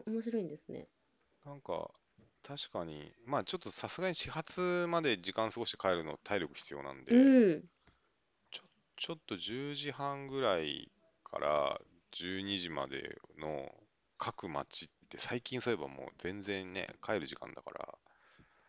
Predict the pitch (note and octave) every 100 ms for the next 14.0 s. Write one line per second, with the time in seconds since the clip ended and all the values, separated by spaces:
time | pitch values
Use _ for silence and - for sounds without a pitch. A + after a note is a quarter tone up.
0 | _ _ - - _ _ - E3 - -
1 | A#3 B3+ - - F#3+ C3+ G#2 G#2 C#3 D#2+
2 | C#2+ D#2 D#2 D2 - G#3 G#3+ G#3 F#3+ D#3+
3 | D3+ E3+ G2+ F2 - E2 G2+ A2+ A2+ A2+
4 | A2+ G2+ E2+ - - - - - _ -
5 | - D#2 G2+ - C#2+ C#2+ D2 F#2+ E2+ -
6 | C#2+ - _ - - - - - _ -
7 | _ _ _ _ _ _ _ A3 A3 -
8 | - G#3 A#3+ G#3+ F3 E3+ D#3 D#3+ E3+ F3
9 | F3+ F#3+ - _ _ _ _ _ _ _
10 | _ _ _ - F3+ G3+ A3 A#3+ G3+ F#3+
11 | G3 F3 - D#4+ B3 F3+ E3+ D#3 - -
12 | D#3+ - F#3+ G#3 - B3+ A#3+ - - -
13 | E3+ - G3+ G#3 - F#3 E2+ F#2+ - C2+